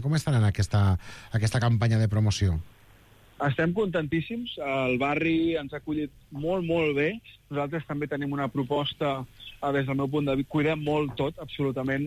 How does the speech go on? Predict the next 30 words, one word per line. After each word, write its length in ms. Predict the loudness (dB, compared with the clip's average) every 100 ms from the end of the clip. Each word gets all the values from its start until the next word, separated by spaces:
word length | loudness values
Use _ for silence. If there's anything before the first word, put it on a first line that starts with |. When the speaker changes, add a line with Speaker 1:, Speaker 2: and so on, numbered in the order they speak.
| -2
Speaker 2:
el 120 | -2
client, 400 | 0 2 2 2
el 80 | 0
producte, 400 | 0 0 0 0
la 200 | 0 0
decoració, 400 | 0 -2 0 -2
absolutament 460 | 0 0 2 2 2
tot, 100 | 2 0
però 80 | 0
estem 160 | 0
contentíssims. 800 | 2 0 0 0 0 2 0 0 -8 -16 -4
I 80 | 0
el 80 | 2
que 120 | 0
ens 60 | -2
hem 140 | -2 -2
donat 160 | -4 -2
compte, 320 | -4 -2 -2 -4 -4
eh, 320 | -2 0 0
nosaltres 380 | 0 0 0 0
el 120 | 0 0
plat 220 | -2 0
estrella 380 | -2 0 2 2
ara 120 | 0
mateix, 360 | -4 -4 -4 -4
a 80 | -6
part 180 | -6 -6
del 140 | -6
pollastre, 420 | -4 -4 -4 -4
lògicament, 460 | -4 -4 -4 -2